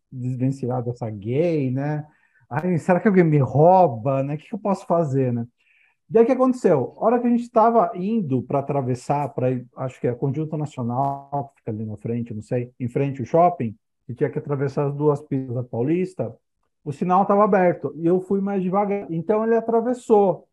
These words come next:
A hora que ele terminou de atravessar, o sinal fechou. Daí ele viu que o sinal fechou e eu fiquei do outro lado. A hora que eu vi que ele ficou, que ele pegou o celular, ficou meio perdido,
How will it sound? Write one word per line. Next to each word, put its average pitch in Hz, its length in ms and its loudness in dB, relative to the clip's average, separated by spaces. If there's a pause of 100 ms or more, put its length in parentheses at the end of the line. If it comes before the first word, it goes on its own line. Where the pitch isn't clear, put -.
(100)
A 196 60 -4
hora 269 120 -2
que 294 100 -10
ele 262 180 -6
terminou 262 540 0
de 202 60 2
atravessar, 165 920 -2 (260)
o - 40 -18
sinal 190 260 0
fechou. 214 640 4 (760)
Daí 180 260 4
ele 240 160 2
viu 233 220 0
que 254 60 -2
o - 20 -6
sinal 226 280 -2
fechou 226 340 4
e 233 40 10
eu 240 120 6
fiquei 247 260 -4
do 247 100 -2
outro 254 220 -6
lado. 214 440 0
A 180 40 -6
hora 269 160 -2
que 269 120 -8
eu 277 160 -2
vi 247 200 -4
que 285 100 -10
ele 240 140 -4
ficou, 208 540 -6
que - 80 -2
ele 175 100 0
pegou 170 240 -4
o 156 40 -2
celular, 151 500 2
ficou 151 180 -4
meio 139 200 -2
perdido, 135 680 -2